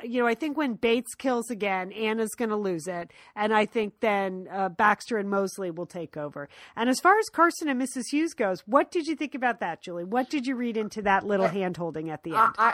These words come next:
Speaker 2: I hope, I, it is my fervent hope that they do not, um, take their relationship to the next
Speaker 1: No,
Speaker 2: level. I,
Speaker 1: that
Speaker 2: I
Speaker 1: would
Speaker 2: just
Speaker 1: be
Speaker 2: want,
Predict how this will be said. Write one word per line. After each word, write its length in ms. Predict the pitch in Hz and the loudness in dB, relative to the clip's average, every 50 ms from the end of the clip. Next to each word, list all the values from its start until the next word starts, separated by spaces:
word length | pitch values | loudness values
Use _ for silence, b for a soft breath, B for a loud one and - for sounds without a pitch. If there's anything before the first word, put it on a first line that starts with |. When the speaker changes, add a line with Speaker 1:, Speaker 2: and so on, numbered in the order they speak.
| - 131 | 2 0
Speaker 2:
I 220 | 151 214 220 233 240 | 2 4 4 4 2
hope, 460 | 214 - - 208 269 262 240 - - - - - - - _ - 190 190 180 | -2 -6 -4 -2 0 0 0 0 0 -2 -4 -4 -4 -10 _ -14 -14 -14 -10
I, 100 | - 196 | -8 -8
it 200 | 202 - 208 208 | -6 -4 -2 0
is 180 | 208 208 202 - | 0 -2 -2 -4
my 140 | 208 202 196 | -6 -8 -6
fervent 500 | 190 - 226 220 214 214 220 208 - - | -4 0 0 2 2 0 -2 -6 -6 -12
hope 340 | - - 190 190 175 180 - _ _ | -10 -6 -6 -6 -6 -6 -10 _ _
that 200 | - 196 190 190 | -2 -2 -2 0
they 160 | 208 208 196 | 0 0 0
do 200 | 196 185 - 214 | 0 -2 -4 -4
not, 520 | 208 196 202 185 175 175 180 175 - - - _ - | -4 0 0 2 2 2 0 0 -4 -8 -16 _ -6
um, 480 | 185 185 190 180 180 180 180 180 185 - | -2 0 0 2 0 0 -4 -6 -8 -4
take 220 | - 233 202 190 | 0 0 0 2
their 100 | - 208 | 2 0
relationship 720 | 190 196 190 185 185 180 175 - 190 185 - 196 190 - - | 2 2 2 2 2 0 -2 -4 -6 -4 -4 -4 -4 -4 -6
to 120 | - 190 | -6 -4
the 80 | 185 190 | -2 -2
next 320 | 185 185 180 - - - | -2 -2 -4 -4 -4 2
Speaker 1:
No, 80 | 220 240 | 4 6
Speaker 2:
level. 300 | 247 226 202 185 - - _ - | 6 6 6 4 -2 -6 _ 0
I, 100 | 190 196 | 2 4
Speaker 1:
that 140 | 214 220 | 6 6
Speaker 2:
I 120 | - 208 233 | 6 6 4
Speaker 1:
would 100 | 254 214 | 4 2
Speaker 2:
just 180 | 277 285 240 | 2 0 2
Speaker 1:
be 80 | 233 226 | 4 4
Speaker 2:
want, 180 | 254 254 262 | 4 4 4